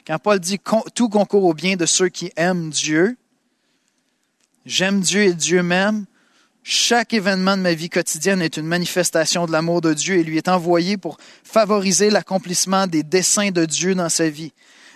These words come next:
Ainsi donc, pour le chrétien, Dieu est toujours et en toutes circonstances amour. Donc là, c'est vrai. Même quand il me châtie, Dieu est amour.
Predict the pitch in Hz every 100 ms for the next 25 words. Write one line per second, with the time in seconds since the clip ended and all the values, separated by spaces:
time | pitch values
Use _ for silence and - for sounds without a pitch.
0 | _ 190 233 - 214 214 220 190 180 170
1 | - 165 - 208 196 156 214 - 175 170
2 | _ 254 247 190 214 214 160 117 _ _
3 | _ _ _ - 170 170 165 - - 262
4 | - 202 - 190 170 202 190 175 - 185
5 | 185 214 185 - _ _ _ _ _ _
6 | _ _ _ _ _ 120 143 240 190 156
7 | 139 - _ _ _ _ _ _ 226 240
8 | 240 226 226 196 - 240 - _ _ _
9 | _ _ _ _ - - 226 220 202 202
10 | 220 247 -